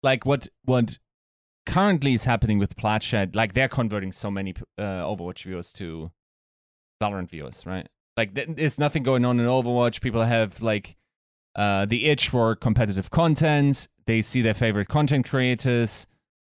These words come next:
There's going to be a large amount of Overwatch viewers on the Platshed co-stream for Valorant that probably previously didn't have any interest in the game, and they're just, like, growing the pie for everyone. It's just a win for, win-win for,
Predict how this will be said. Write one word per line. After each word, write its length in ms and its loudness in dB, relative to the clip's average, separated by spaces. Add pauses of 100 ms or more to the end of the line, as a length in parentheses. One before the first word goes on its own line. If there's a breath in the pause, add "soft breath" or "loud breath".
There's 240 2
going 180 4
to 80 2
be 160 4
a 120 4
large 380 2
amount 480 2 (120)
of 300 -2
Overwatch 380 -2
viewers 420 -2
on 160 2
the 60 2
Platshed 760 -4 (560)
co-stream 500 0
for 360 0
Valorant 520 -2
that 180 -4
probably 280 -2
previously 460 -8
didn't 260 -6
have 340 -8 (200)
any 360 -6 (100)
interest 340 -6
in 80 -6
the 80 -8
game, 200 -10 (140)
and 160 0
they're 140 2
just, 260 -6
like, 140 -2
growing 340 2
the 80 0
pie 240 0
for 180 -2
everyone. 460 -2 (260)
It's 160 -2
just 220 -2
a 40 -2
win 200 0
for, 220 -4
win-win 380 0
for, 460 -4